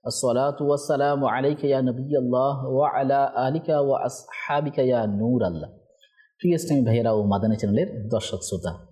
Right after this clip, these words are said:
মাদানী চ্যানেল বাংলার নিয়মিত অনুষ্ঠান প্রিয় নবী অবগত নিয়ে আবার আপনাদের সামনে উপস্থিত হয়েছি। এই মুহূর্তে যে যেখানে বসে আমাদের অনুষ্ঠান দেখছেন,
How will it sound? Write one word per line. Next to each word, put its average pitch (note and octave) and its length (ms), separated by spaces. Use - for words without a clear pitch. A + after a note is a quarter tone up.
মাদানী G#2 300
চ্যানেল A2 280
বাংলার F#2+ 340
নিয়মিত F3 340
অনুষ্ঠান F#2+ 480
প্রিয় G#2+ 200
নবী G2+ 440
অবগত G2+ 360
নিয়ে F#2 240
আবার A#2 240
আপনাদের G2 240
সামনে A#2+ 300
উপস্থিত - 460
হয়েছি। - 360
এই F#2+ 120
মুহূর্তে A2+ 580
যে E3 160
যেখানে F3 380
বসে A#2+ 240
আমাদের G2+ 220
অনুষ্ঠান F#2+ 360
দেখছেন, B2+ 340